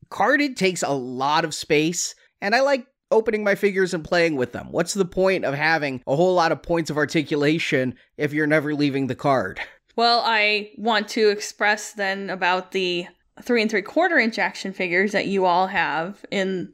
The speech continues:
Speaker 2: the packaging still.
Speaker 1: Well, at least those I buy one to open and one to keep.
Speaker 2: That's true.
Speaker 1: But yeah, it's been a big topic of conversation, the price increases here, and it's squeezing the vintage collection more than I think the Black Series collection, as the vintage collection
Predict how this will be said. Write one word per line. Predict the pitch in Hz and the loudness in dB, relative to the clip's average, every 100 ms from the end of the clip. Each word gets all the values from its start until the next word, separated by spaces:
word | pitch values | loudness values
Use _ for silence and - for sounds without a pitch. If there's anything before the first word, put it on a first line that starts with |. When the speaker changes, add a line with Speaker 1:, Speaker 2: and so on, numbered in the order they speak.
| - | -6
Speaker 2:
the | 175 165 - - - | -2 -2 -4 -12 -14
packaging | - 175 180 170 165 | -6 -6 -6 -10 -10
still. | - 185 175 233 - _ - | -6 -2 0 0 -4 _ 0
Speaker 1:
Well, | 175 | 4
at | 180 | 4
least | 214 247 - | 4 0 0
those | 196 170 | 0 2
I | 156 | 2
buy | 147 | 2
one | 139 139 156 | 2 2 2
to | 165 | 2
open | 117 135 135 | 0 0 0
and | 120 110 | -2 0
one | 160 175 | 0 0
to | - | -6
keep. | - - - | -14 -18 -4
Speaker 2:
That's | 202 - | -2 -2
true. | - 170 - - _ - - | -2 -4 -4 -12 _ -18 0
Speaker 1:
But | 165 160 - - | 4 4 0 -6
yeah, | 285 285 - | -4 -4 -4
it's | 170 185 190 | -4 -2 0
been | 240 277 | 2 0
a | |
big | 202 226 240 - | 2 0 0 -2
topic | 233 240 220 | -2 -2 -2
of | 208 | -2
conversation, | 226 226 202 180 208 233 - 131 | 2 0 0 -2 0 0 -2 -6
the | 113 | -6
price | 113 151 135 131 | -2 0 2 0
increases | 131 120 139 127 - 127 110 | -4 -4 -4 -4 -4 -8 0
here, | 147 151 160 - _ _ | 4 4 2 -2 _ _
and | - 190 190 180 - _ _ | 0 2 2 -2 -8 _ _
it's | 165 170 | 0 0
squeezing | - - 214 294 302 220 151 | -4 -6 -2 -2 0 0 0
the | 143 | -2
vintage | 185 185 160 - | -2 0 0 -2
collection | 151 139 131 - 131 131 | 0 2 0 0 -2 0
more | 135 147 151 | 0 2 2
than | 135 135 | 2 2
I | 131 | 0
think | 139 127 | -2 -2
the | 113 | -2
Black | 123 127 | 0 -2
Series | - 120 107 98 | -2 -6 -6 -8
collection, | - 120 98 - - - 87 | -8 -6 -6 -6 -8 -8 -6
as | 123 117 | -4 -4
the | 143 | -2
vintage | 180 208 185 - | 0 0 -2 -2
collection | 165 147 143 - 143 135 123 | 0 0 -2 -2 -2 -2 -4